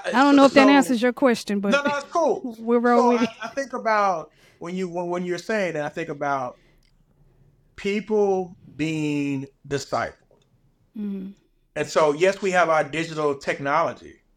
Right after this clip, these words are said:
Speaker 2: but this is a very primitive principle about doing life with someone and walking through with them the stages of which they're
Speaker 1: Mm-hmm.
Speaker 2: walking through.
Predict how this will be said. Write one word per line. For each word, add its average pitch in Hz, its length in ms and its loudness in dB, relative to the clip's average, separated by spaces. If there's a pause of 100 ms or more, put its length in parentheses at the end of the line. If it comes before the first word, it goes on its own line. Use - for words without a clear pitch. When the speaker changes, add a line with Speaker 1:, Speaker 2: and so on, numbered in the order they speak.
(260)
Speaker 2:
but 139 100 -8
this 220 120 0
is 220 100 -8
a 175 100 4
very 147 600 -2
primitive 170 640 -8
principle 170 480 -4 (640)
about 143 420 0
doing 190 380 0
life 170 360 0
with 139 120 -6
someone 110 540 -10 (480)
and 147 280 -2
walking 170 460 2
through 160 280 -2
with 151 340 -4
them 110 480 -8
the - 80 -20
stages 160 760 -2
of 131 180 -6
which 131 520 -8 (360)
they're 196 240 -4
Speaker 1:
Mm-hmm. 139 80 0
Speaker 2:
walking 139 300 0
through. 156 320 0